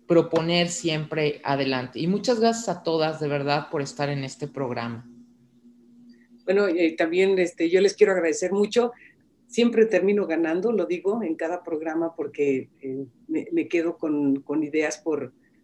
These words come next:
Speaker 2: por cambiar, ¿no? Por, eh, situaciones por pensar, y ojalá y nos podamos ver en una siguiente emisión. Gracias a, a Johnny, a Jonathan Murúa en la producción de este espacio,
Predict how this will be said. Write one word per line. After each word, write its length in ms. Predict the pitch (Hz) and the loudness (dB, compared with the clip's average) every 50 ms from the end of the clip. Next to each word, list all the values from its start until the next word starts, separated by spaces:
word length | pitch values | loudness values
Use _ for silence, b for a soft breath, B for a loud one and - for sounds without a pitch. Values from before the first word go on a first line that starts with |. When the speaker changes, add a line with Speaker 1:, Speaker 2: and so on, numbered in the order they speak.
| b _ | b _
Speaker 2:
por 160 | - 160 - | -12 -10 -8
cambiar, 440 | - 156 151 151 160 165 170 180 175 | -6 -4 -4 -2 0 0 0 0 0
¿no? 400 | 175 180 190 208 240 233 220 - _ | 0 0 0 0 0 -2 -4 -8 _
Por, 320 | - 151 147 151 143 139 - - _ _ _ _ - | -8 -6 -4 -4 -4 -6 -8 -16 _ _ _ _ -18
eh, 320 | 139 151 151 151 147 143 - _ _ _ | -14 -14 -14 -14 -14 -18 -20 _ _ _
situaciones 580 | _ - 156 131 - 151 135 170 175 190 180 - | _ -20 -12 -8 -6 -4 0 0 0 0 0 -2
por 180 | - 165 - | -4 -4 -2
pensar, 480 | - 156 160 165 - 196 208 240 - B B B B B B B B - | -2 -2 -2 0 0 0 -2 -2 -2 B B B B B B B B -2
y 120 | 170 170 | 0 0
ojalá 240 | 156 - 165 160 165 | 0 0 0 0 0
y 80 | 170 | 0
nos 140 | 185 185 170 | 0 -2 -4
podamos 340 | - 160 156 170 180 170 170 | -4 -4 -2 -2 -2 -2 -2
ver 220 | 180 180 175 - - _ | -2 -2 -2 -4 -8 _
en 140 | - 160 165 | -6 -4 -2
una 160 | 170 180 185 | -2 -2 -2
siguiente 400 | 175 - - - 175 175 180 - | -4 -6 -6 -6 -6 -4 -4 -2
emisión. 480 | 185 180 165 - 208 214 220 269 269 - b b b b b b b b b _ - - | -4 -4 -2 2 4 4 4 4 2 -4 b b b b b b b b b _ -10 -4
Gracias 420 | 175 185 202 202 233 220 196 208 | 0 0 0 2 2 2 2 2
a, 300 | 190 175 175 175 170 165 | 2 4 4 4 4 4
a 320 | 165 - - - - 156 156 - | 2 -2 -6 -14 -10 -10 0 4
Johnny, 280 | 208 240 240 254 269 269 | 4 4 6 6 4 4
a 100 | 220 - | 4 4
Jonathan 400 | 196 202 202 202 202 190 180 180 | 2 2 0 0 -2 -2 -2 0
Murúa 260 | 180 180 196 208 202 | 0 0 0 0 -2
en 100 | 202 196 | -2 -2
la 120 | 185 170 | -4 -4
producción 480 | - 170 165 165 - - 220 220 220 220 | -4 -6 -6 -6 -2 0 2 4 6 6
de 60 | 214 | 6
este 180 | 208 214 - 208 | 6 6 4 0
espacio, 680 | 202 - - 226 240 247 - - 294 320 330 320 - | 0 0 -2 -2 -2 0 0 2 2 2 2 0 -2